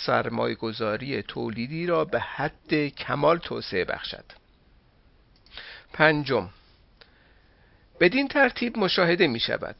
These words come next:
که تولید سرمایه‌داری نه تنها تولید برای کسب سود است، بلکه همچنین تولید برای انباشت سرمایه نیز هست. در حقیقت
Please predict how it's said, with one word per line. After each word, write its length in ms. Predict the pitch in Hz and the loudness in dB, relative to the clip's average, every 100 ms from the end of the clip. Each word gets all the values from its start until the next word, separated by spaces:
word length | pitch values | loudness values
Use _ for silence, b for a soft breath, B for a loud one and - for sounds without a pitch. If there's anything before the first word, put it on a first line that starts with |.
| - b b b b b | -18 b b b b b
که 120 | - 151 | -6 -6
تولید 760 | - 151 147 143 139 131 135 | -2 0 0 0 -4 -4 -2
سرمایه‌داری 1300 | 127 - 127 131 127 127 123 127 123 123 160 202 247 294 | -2 4 4 4 2 0 0 0 0 -2 -6 -8 -10 -2
نه 180 | 147 190 | 2 4
تنها 440 | 262 240 202 190 | 4 4 2 -2
تولید 540 | - - 139 127 120 | -2 -4 -2 -2 -4
برای 340 | - 120 117 110 | 0 2 0 -2
کسب 360 | - 110 - | -6 -8 -8
سود 320 | 113 - 101 107 | -10 -8 -4 -2
است، 320 | 120 - - - | -2 -4 -14 4
بلکه 640 | 120 156 - 190 196 214 | 4 4 2 2 4 2
همچنین 760 | - 113 135 - 165 175 214 247 b b b _ | -2 -2 -2 -2 -2 -2 -4 -6 b b b _
تولید 560 | - 143 143 135 185 233 - | -2 0 2 0 -4 -4 6
برای 440 | 131 131 147 185 202 - | 8 10 8 4 0 4
انباشت 760 | 143 143 139 151 220 220 - 202 | 4 4 0 2 4 2 -2 -2
سرمایه 760 | - 147 131 123 123 120 135 - | 4 4 4 0 -2 -6 -8 -4
نیز 200 | 127 113 | -2 -2
هست. 420 | - - - - - _ _ _ _ _ _ _ - b b b b b b - | -6 -10 -12 -20 -20 _ _ _ _ _ _ _ -20 b b b b b b 2
در 180 | 151 160 | 6 6
حقیقت 760 | 160 160 170 160 202 262 - | 6 6 6 8 8 8 0